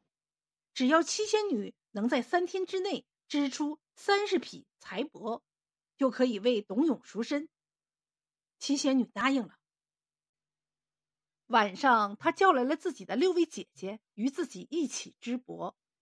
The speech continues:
三天之后，七仙女果然交出了三十匹财帛。王财主虽然有些后悔，但也不能耍赖，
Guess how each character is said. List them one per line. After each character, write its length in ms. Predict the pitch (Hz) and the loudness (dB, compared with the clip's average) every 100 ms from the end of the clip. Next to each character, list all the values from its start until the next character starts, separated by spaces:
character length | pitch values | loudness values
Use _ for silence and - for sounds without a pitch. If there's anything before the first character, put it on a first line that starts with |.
| _ _ _ _ _ | _ _ _ _ _
三 220 | 285 269 | 2 4
天 180 | 294 277 | 6 6
之 160 | 294 | 4
后， 320 | - 254 202 _ _ | 0 0 -2 _ _
七 180 | - 403 | -4 0
仙 200 | 392 403 | 4 4
女 120 | 392 | 2
果 280 | 415 254 208 | -2 2 2
然 240 | 165 190 302 | 2 0 2
交 220 | 339 330 | 4 4
出 140 | 330 | 2
了 140 | 285 214 | 0 0
三 280 | - 349 | 0 -2
十 140 | 359 285 | -2 -6
匹 240 | - 190 - | -8 -18 -16
财 240 | - 202 | -10 -6
帛。 360 | 247 170 190 - _ _ _ _ _ _ _ _ _ _ | -4 -4 -6 -8 _ _ _ _ _ _ _ _ _ _
王 200 | - 262 | 2 4
财 160 | 262 254 | 4 2
主 260 | 233 190 | 0 -4
虽 160 | 180 247 | -2 0
然 140 | 294 | 2
有 80 | 285 | 0
些 120 | - | 0
后 200 | 240 339 | 0 0
悔， 240 | - - - _ _ | -2 -6 -14 _ _
但 160 | - 269 | -2 0
也 80 | 190 | 2
不 120 | 262 | 2
能 120 | 262 | 2
耍 240 | 320 - 170 | 2 -4 -4
赖， 240 | 247 | -4